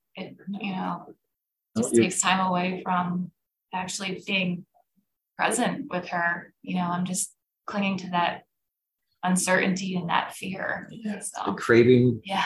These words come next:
Speaker 2: craving
Speaker 1: it's,
Speaker 2: for something to be
Speaker 1: I
Speaker 2: different
Speaker 1: totally
Speaker 2: than what
Speaker 1: lost
Speaker 2: it is.
Speaker 1: my mind. I was, like,
Speaker 2: Yeah.
Speaker 1: looking at this, but yeah, good teaching.
Speaker 2: Thank you. Hmm.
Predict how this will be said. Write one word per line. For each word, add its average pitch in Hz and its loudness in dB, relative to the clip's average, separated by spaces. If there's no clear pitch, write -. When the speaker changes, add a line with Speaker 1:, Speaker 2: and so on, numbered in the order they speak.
Speaker 2:
craving 123 6
Speaker 1:
it's, - 0
Speaker 2:
for 120 2
something 117 2
to 113 2
be 117 6
Speaker 1:
I 110 0
Speaker 2:
different 214 2
Speaker 1:
totally 214 6
Speaker 2:
than 113 4
what - 6
Speaker 1:
lost 202 6
Speaker 2:
it - 6
is. 151 2
Speaker 1:
my 190 -2
mind. 202 -4
I 190 -2
was, - -14
like, 117 -8
Speaker 2:
Yeah. 123 -10
Speaker 1:
looking - -20
at - -16
this, - -16
but - -14
yeah, 180 -12
good 226 -8
teaching. - -8
Speaker 2:
Thank 123 -8
you. - -8
Hmm. 65 -6